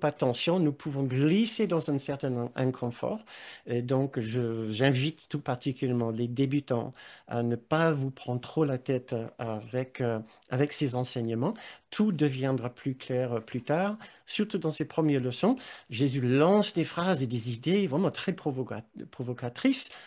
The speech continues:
sans les expliquer, ce qu'il va faire par la suite. Il commence d'une façon très, euh, très forte, mais il s'explique avec douceur, euh, par la suite. Euh, euh, voilà, et même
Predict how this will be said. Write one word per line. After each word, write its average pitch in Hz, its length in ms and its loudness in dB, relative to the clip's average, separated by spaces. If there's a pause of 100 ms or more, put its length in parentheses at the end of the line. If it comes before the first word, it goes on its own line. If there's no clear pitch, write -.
(120)
sans - 240 2
les 196 200 4
expliquer, 127 600 -4 (300)
ce - 220 2
qu'il 175 240 -2
va 139 120 0
faire 131 380 -4 (120)
par 131 140 -2
la 127 100 -2
suite. - 440 -10 (480)
Il 131 100 -6
commence 226 340 4
d'une 151 160 2
façon 135 480 -2 (100)
très, 127 320 -2
euh, 110 160 -2
très 127 200 -6
forte, 190 380 0 (160)
mais 123 140 0
il 143 80 0
s'explique - 720 -4
avec 131 300 0
douceur, 135 560 -4 (100)
euh, 117 260 -4
par 120 240 -8
la 117 120 -4
suite. - 420 -10 (540)
Euh, 117 260 -6 (1400)
euh, 82 880 -8
voilà, 131 440 2
et 135 100 2
même 165 420 6